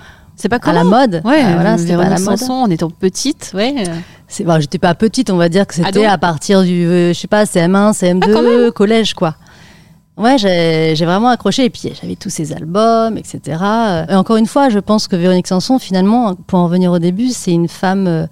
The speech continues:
Speaker 2: détruite, euh, qui, euh, finalement, s'en est sortie et qui est revenue encore plus forte, euh, par ses textes. Et ça, je l'ai compris après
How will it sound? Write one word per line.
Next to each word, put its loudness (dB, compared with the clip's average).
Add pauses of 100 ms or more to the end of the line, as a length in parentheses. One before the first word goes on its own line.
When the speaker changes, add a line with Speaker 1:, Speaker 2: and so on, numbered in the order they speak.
(440)
Speaker 2:
détruite, -6 (380)
euh, -2
qui, -6
euh, -4
finalement, -2
s'en -2
est 2
sortie -4
et 2
qui -6
est 0
revenue 2
encore -2
plus -14
forte, -6 (420)
euh, -2
par -4
ses -6
textes. -4
Et -16
ça, 0
je 0
l'ai -2
compris -2
après -2